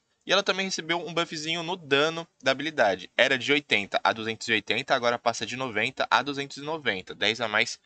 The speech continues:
por nível da habilidade. É um buff bem interessante, a Sejuani é uma campeã que não tá aparecendo tanto, mas eu gosto dessa mudança. Eu acho uma campeã que não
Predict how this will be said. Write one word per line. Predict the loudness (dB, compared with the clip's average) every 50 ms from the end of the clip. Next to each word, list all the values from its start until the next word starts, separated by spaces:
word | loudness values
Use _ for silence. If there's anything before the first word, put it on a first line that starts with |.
| _ -20 _ _
por | 0 0 0 2
nível | 0 -2 -4 -4 -2 0
da | 0 -2
habilidade. | -2 -2 -4 0 2 2 2 0 -2 -8 _ _ _ _ _ _ _ _ _ _ _ _ _ _ _ -2
É | -2
um | 0
buff | 0 0 -2 -2 0
bem | 0 0
interessante, | 0 0 0 -2 -2 -2 -2 -2 -2 -2 -4
a | -6 -4
Sejuani | -4 -4 -4 -2 -2 -2
é | -2
uma | -6 -6
campeã | -6 -8 -6 -2 -2 -2
que | -2 -2
não | -6 -6
tá | -6
aparecendo | -4 -2 0 -2 -2 -2 -4 -10 -10 -10
tanto, | -10 -8 -8 -8 -8 -10 -14 -20 _ -20 -20 -20 _ _ _ _ _ -2
mas | 2 4 6 6 6 6 6 6 4 4 2 0 0 -2 -2 -4 -4 -6 -6
eu | -6 -2 0
gosto | 2 0 0 0
dessa | -6 -6 -4 -2
mudança. | -2 -2 0 0 0 0 -2 -6 -10 -12 -12 _
Eu | -2 -2
acho | 0 0 -2 -4
uma | -6
campeã | -6 -8 -10 -8 -4 -2 0 2 2 2 0 -2 _ _ _ _ _ _ _ _ _ _ _ _
que | -20 -20 -20 _ _ _ _ _ _ _ -14 -10 -10 -8 -8 -8 -8 -8 -6 -4
não | -4 -4 -4 -6